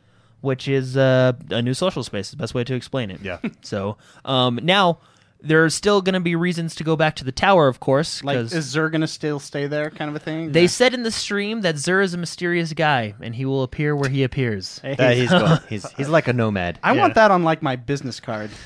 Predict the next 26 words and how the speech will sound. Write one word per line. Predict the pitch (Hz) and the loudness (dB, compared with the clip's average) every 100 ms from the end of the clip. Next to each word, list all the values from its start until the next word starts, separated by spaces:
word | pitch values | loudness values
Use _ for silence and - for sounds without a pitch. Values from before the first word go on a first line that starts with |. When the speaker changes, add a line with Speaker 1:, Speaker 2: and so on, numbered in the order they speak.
| - - | -20 -8
Speaker 3:
A | |
mysterious | 139 139 - 160 151 143 143 | -6 -6 -8 -6 -4 -4 -6
Speaker 1:
<laughs> | 135 | -6
Speaker 3:
guy. | 147 127 123 123 151 175 - - 330 | -6 -4 -4 -4 -4 -6 -8 -10 -2
He | 170 | 0
appe-, | 156 170 | 0 2
I | 156 | 4
appear | 156 - 180 180 | 2 2 0 2
when | 170 | 2
I | 160 | 2
need | 160 156 | 2 0
to | 151 | 0
appear. | 143 156 139 | 0 0 -2
Speaker 1:
Yeah. | 120 120 _ _ _ _ _ _ | -2 -6 _ _ _ _ _ _
So, | - 170 160 | -4 -2 4
uh, | 160 190 | 2 4
you'll, | 185 196 | 4 6
of | 185 | 4
course, | - 226 220 | 4 4 4
you'll | |
be | 190 196 | 2 4
able | 190 | 4
to | 170 | 4
access | 165 - 165 | 2 0 -6
the | - | -2
vault. | 139 147 160 170 170 - | 0 4 4 4 0 -12